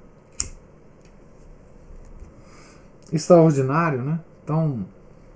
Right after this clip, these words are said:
tão influente na, no cristianismo, né? Paulo, veja bem, Paulo não queria ser influente no cristianismo, não queria deixar uma,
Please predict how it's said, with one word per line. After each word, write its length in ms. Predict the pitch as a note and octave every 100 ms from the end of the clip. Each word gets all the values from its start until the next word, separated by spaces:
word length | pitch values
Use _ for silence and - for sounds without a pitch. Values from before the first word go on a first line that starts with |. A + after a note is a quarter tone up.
| - - - - - - - - -
tão 160 | F3+
influente 600 | F#3+ F3 D3 E3+ F#3+ -
na, 500 | A#2+ C3 C3 B2 G#2+ G2 - - - - - - - -
no 100 | D3
cristianismo, 680 | D#3+ D3+ D#3 B2+ C#3 A#2+ A2+
né? 120 | C3+ - - - - - - -
Paulo, 420 | F3+ A3 G#3+ D3+
veja 260 | B2+ G3 F3+
bem, 200 | C3+ A#2
Paulo 300 | - E3+ G3
não 120 | G#3+
queria 300 | G3 G3+ A#3
ser 180 | - G3
influente 480 | D#3+ D#3+ D#3 D3+ C#3+
no 80 | C3+
cristianismo, 580 | C3+ - B2 B2 D3
não 80 | F3+
queria 280 | F#3 G3 G#3
deixar 420 | G3 F#3 - E3
uma, 420 | E3 D3 B2+ G2+